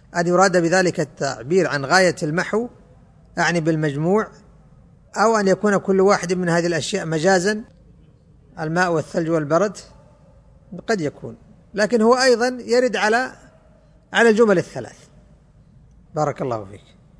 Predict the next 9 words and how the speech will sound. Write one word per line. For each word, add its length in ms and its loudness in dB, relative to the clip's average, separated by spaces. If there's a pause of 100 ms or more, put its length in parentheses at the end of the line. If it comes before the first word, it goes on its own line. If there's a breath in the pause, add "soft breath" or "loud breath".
(140)
هذا 240 0
الدعاء، 720 0 (580)
دعاء 260 0
الاستفتاح 600 -2
هذا، 540 0 (420)
هو 200 2
أصح 520 -2
أدعية 540 -6
الاستفتاح. 640 -14